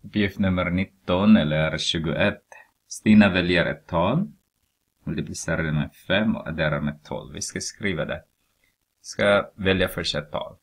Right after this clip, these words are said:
Börjar vi med nitton. Det står redan nitton där. Eh, multiplicera med fem,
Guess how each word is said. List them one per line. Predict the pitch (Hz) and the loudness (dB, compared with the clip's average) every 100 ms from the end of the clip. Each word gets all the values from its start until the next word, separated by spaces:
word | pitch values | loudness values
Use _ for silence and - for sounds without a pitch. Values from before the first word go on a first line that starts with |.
| _ _ _ | _ _ _
Börjar | 110 143 117 | -2 2 2
vi | 78 | 0
med | 73 | -2
nitton. | 90 107 - - 82 90 | -2 -4 -6 -4 -4 -4
Det | 98 | -8
står | - 101 | -6 -2
redan | 92 78 87 92 90 | 0 2 2 0 -2
nitton | 76 - 107 90 | -4 -4 -4 -4
där. | 69 - _ _ _ _ _ - | -6 -10 _ _ _ _ _ -16
Eh, | 76 76 80 - _ _ _ - | -10 -10 -10 -14 _ _ _ -10
multiplicera | 87 82 - 87 - 82 | -6 -6 -8 -6 -2 -2
med | 80 78 | -2 -6
fem, | - - 120 135 147 | -8 -2 0 0 -2